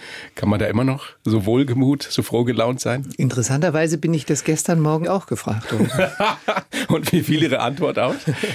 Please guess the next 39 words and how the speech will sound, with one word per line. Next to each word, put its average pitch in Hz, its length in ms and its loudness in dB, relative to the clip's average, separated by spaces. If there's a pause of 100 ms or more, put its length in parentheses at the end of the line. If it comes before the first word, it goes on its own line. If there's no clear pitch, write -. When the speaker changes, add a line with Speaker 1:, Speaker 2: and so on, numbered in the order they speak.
(540)
Speaker 2:
So 170 200 0
ähnlich. 226 520 0
Also 151 140 2
ich 156 120 0
meine, 180 200 0
wir 156 100 0
können 233 260 0
uns 185 160 -2
natürlich 175 440 0
begegnen 190 520 2
und 160 300 0
mit 160 120 0
schlechter 160 380 -2
Laune 165 600 2
uns 151 260 -4
jeden 156 220 0
Morgen 139 300 0
anschauen, 185 380 -2
aber 156 280 -2 (420)
das - 180 -4
macht's 208 220 0
ja - 100 -2
auch 254 60 0
nicht 170 180 -2
besser. - 320 -8
Und 135 220 -4
ich 139 120 -4
sag 139 160 0
mal, 151 300 0 (500)
wir 151 100 -2
merken 165 300 0
ja 156 160 4
schon, 190 540 2 (420)
dass 160 280 0
wir 156 560 2
vor 156 260 0
herausfordernden 170 840 0
Zeiten 220 340 2
stehen, 202 380 2